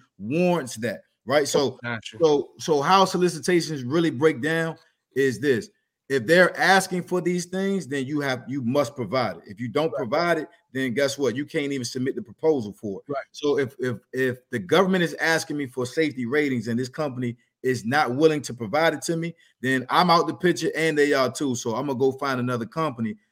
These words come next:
Speaker 1: that can provide the ratings that's satisfactory to the federal government's eyes, and then we put that proposal in together. So yes, sir, absolutely.
Speaker 2: And, and I, I'm thinking as you say this shit, bro, like, now that you on thirty-nine,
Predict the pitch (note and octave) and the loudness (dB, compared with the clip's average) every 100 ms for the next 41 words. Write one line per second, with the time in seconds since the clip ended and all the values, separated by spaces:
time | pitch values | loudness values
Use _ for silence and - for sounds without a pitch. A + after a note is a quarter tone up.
0 | _ A2 B2 B2+ A#2+ G2 C3+ C3+ B2+ G2+ | _ -6 -4 -4 -6 -2 0 2 0 -2
1 | G2+ A#2+ D3+ C3+ B2 G#2+ A2+ G2+ - _ | -4 0 0 0 -2 -2 -4 -6 -14 _
2 | _ _ - - D3+ C#3+ B2+ - D#3+ D3+ | _ _ -16 -4 0 0 0 0 2 2
3 | C3 B2 A2 - C#3 A#2 - C3 A#2 F#2+ | 0 -4 -4 -4 -2 -2 -2 -2 0 0
4 | A#2+ A2+ G#2+ A2+ A2+ G#2 G2 G2 G#2 G2+ | 0 0 -2 -4 -4 -4 -4 -6 -4 -4
5 | G#2 G#2 A#2 G2+ G2 - _ A2 - A#2 | -6 -6 -8 -8 -10 -14 _ -12 -4 -4
6 | G2 F#2+ F#2+ F2 F2 F#2+ F2+ - F#2+ E2 | -2 -6 -8 -10 -10 -10 -10 -12 -12 -14
7 | _ _ - G2+ G2+ C3 A2+ F#2 F#2+ G2+ | _ _ -8 -6 -4 -4 -4 -6 -10 -8
8 | A#2+ G2 F#2 _ _ _ _ _ _ _ | -6 -6 -12 _ _ _ _ _ _ _
9 | _ _ _ _ _ _ _ C3+ C#3+ - | _ _ _ _ _ _ _ -4 -4 0
10 | C#3+ C3+ B2 C#3 A#3+ G3+ D#3+ D3+ D3 D3 | 0 0 2 2 4 4 4 6 4 2
11 | G#3 G3+ E3 E3 C#3 D3+ D#3 D3+ C3+ D#3 | 0 0 0 0 -2 0 0 0 0 2
12 | G3 F#3 F#3 E3 - F#3 E3+ E3+ F#3 F3 | 2 0 0 0 2 0 0 -2 0 0
13 | C3 | 0